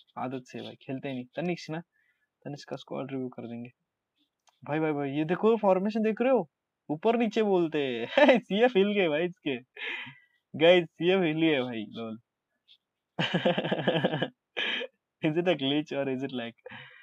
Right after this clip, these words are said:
a real? I don't know। <laughs> सीएफ़ हिल गए भाई, गलत सीन। इनिएस्टा, दावी, दावी नहीं, बेकहम। अच्छा कार्ड है, अच्छा, अच्छा स्क्वाड है।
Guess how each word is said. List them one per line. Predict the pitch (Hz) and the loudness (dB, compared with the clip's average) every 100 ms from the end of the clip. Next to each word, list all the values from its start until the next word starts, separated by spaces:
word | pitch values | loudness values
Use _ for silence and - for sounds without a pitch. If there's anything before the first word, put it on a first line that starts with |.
| _ - | _ -12
a | 117 | -4
real? | 123 123 110 - _ _ _ _ - - - - | 0 0 -2 -10 _ _ _ _ -20 -16 -4 0
I | 160 | 0
don't | 143 139 | 0 -4
know। | 123 123 - 170 175 175 - 170 _ _ _ _ | -8 -10 -6 -4 -4 -6 -10 -14 _ _ _ _
<laughs> | - 247 - - - _ _ _ | -12 -8 -8 -8 -14 _ _ _
सीएफ़ | 151 160 170 | -2 0 0
हिल | 151 151 | -2 -2
गए | 147 127 | -2 -2
भाई, | 117 110 | -4 -6
गलत | 117 127 123 | -6 -4 -4
सीन। | - 110 113 _ _ _ _ _ - - - - _ - | -8 -14 -14 _ _ _ _ _ -18 -16 -18 -20 _ -10
इनिएस्टा, | 131 135 131 135 - 139 131 131 | -6 -4 -4 -6 -4 -4 -2 -4
दावी, | 127 123 123 127 123 _ _ - - | -4 -4 -6 -6 -8 _ _ -20 -6
दावी | 131 135 | -4 -4
नहीं, | 147 127 | -6 -12
बेकहम। | _ - - 127 - _ _ _ _ _ - - - | _ -20 -16 -18 -18 _ _ _ _ _ -18 -18 -18
अच्छा | - 156 | -8 -4
कार्ड | 135 120 | -4 -6
है, | 127 _ _ - | -12 _ _ -20
अच्छा, | - 175 160 | -4 0 0
अच्छा | - - 175 147 | -2 -8 -6 -6
स्क्वाड | - - - - | -8 -16 -12 -10
है। | 120 | -10